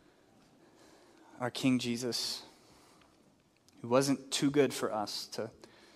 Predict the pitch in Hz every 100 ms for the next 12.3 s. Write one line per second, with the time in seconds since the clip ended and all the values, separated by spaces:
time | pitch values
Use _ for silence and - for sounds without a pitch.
0 | - _ _ _ _ _ _ _ _ _
1 | _ _ _ _ _ - 120 120 127 -
2 | - 117 - 113 - 113 110 - - -
3 | _ _ _ _ _ _ _ _ _ _
4 | _ - _ _ _ _ _ - - 117
5 | 117 110 - 110 104 - - - 107 104
6 | - 104 101 98 - 110 104 - 123 123
7 | - - 104 - - - - _ _ _
8 | _ - - _ 123 104 107 107 107 104
9 | 101 104 107 104 101 98 - - 95 -
10 | _ _ _ _ _ _ _ _ _ _
11 | _ _ - - 117 113 113 113 104 120
12 | 113 -